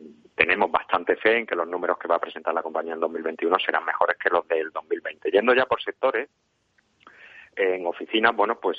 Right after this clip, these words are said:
eh, eh, el, el, al final en oficinas, eh, lo que hay que mirar sobre todo es la actividad intrínseca de, eh, tu cartera de arrendatarios y, bueno, pues gracias a Dios nosotros tenemos una cartera muy sólida con unos arrendatarios de primer nivel y sobre todo que están expuestos muy poquito a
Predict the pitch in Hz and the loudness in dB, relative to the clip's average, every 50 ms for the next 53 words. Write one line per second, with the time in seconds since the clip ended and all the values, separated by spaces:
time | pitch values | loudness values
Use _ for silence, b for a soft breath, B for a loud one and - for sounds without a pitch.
0 | - - 85 85 82 82 80 80 - B B B B B B - - 85 82 82 | -4 -2 2 2 4 4 2 2 0 B B B B B B 0 0 2 2 2
1 | 80 80 80 80 80 80 82 82 80 80 80 - - - 82 85 82 82 82 82 | 2 2 2 2 2 2 2 2 2 0 -2 -2 0 0 2 2 2 2 2 2
2 | 82 82 85 82 B B B B B B 87 87 - - 92 98 107 117 117 117 | 2 0 -2 -2 B B B B B B 0 2 2 2 2 2 4 4 2 0
3 | 113 - 110 101 - 123 120 123 123 127 - - - - 95 90 87 85 - - | -2 -4 -6 -8 -8 -4 -2 -2 -2 -2 -4 -12 -8 -2 0 0 0 0 0 -2
4 | 85 - - 95 - 113 104 104 107 107 - - 104 98 92 - 101 98 107 104 | -2 0 0 0 0 0 0 2 2 0 0 -2 -4 -4 0 0 2 2 4 4
5 | 92 - - 85 82 82 90 90 92 - 101 95 95 - - 101 - 101 98 95 | 2 2 2 -4 -2 -2 -2 -2 -2 -4 -4 -4 -4 -4 -4 -2 2 2 2 2
6 | - 92 92 95 95 98 101 104 104 - - 90 85 82 82 82 80 80 78 78 | 2 2 2 4 4 4 2 2 0 0 -2 0 0 0 0 0 -2 -2 -4 -10
7 | 78 78 78 - - - - 82 - - - 85 90 90 92 87 80 82 80 - | -14 -18 -20 -20 -12 -2 -2 -2 0 2 2 2 4 4 2 2 0 -2 -6 -6
8 | 82 - - 113 120 120 117 117 117 117 - - - 85 82 82 - 101 - 151 | -4 0 2 2 2 2 0 -2 0 -2 -2 -6 -8 -12 -14 _ -4 -4 -4 -4
9 | - - 82 82 - 87 85 85 - 101 92 90 98 95 92 92 - - 98 - | -8 -12 -12 -6 -4 -2 -2 0 2 2 4 4 4 2 2 0 0 0 0 2
10 | 104 110 - B B B B B B B - 95 87 92 95 92 95 92 90 101 | 2 2 2 B B B B B B B -4 -2 -2 0 0 2 2 4 4 2
11 | 90 - - 95 92 90 92 85 - 117 117 117 113 113 113 110 - 90 85 85 | 0 2 2 2 2 0 -2 -4 2 2 2 4 4 4 4 2 0 -4 -4 -2
12 | 85 85 85 87 82 85 85 - 90 85 87 82 90 85 - 87 85 87 87 87 | -2 0 0 0 0 0 0 2 2 2 2 2 0 0 0 -2 -2 -2 0 2
13 | 87 90 101 107 104 101 101 92 - - - 82 78 82 - 85 85 90 90 - | 4 6 6 6 4 2 -2 -8 -14 -10 -10 -10 -10 -8 -6 -2 -2 -2 0 0
14 | 92 87 87 85 82 _ - 92 92 92 - _ - 101 95 - - 107 101 95 | 0 0 0 0 -2 _ 0 0 0 -2 -4 _ 2 2 2 2 2 0 0 0
15 | 95 95 95 - 95 - - 95 - - 107 101 95 90 85 82 | 0 -6 -2 -2 -2 -4 -4 -6 -2 2 2 4 4 4 2 0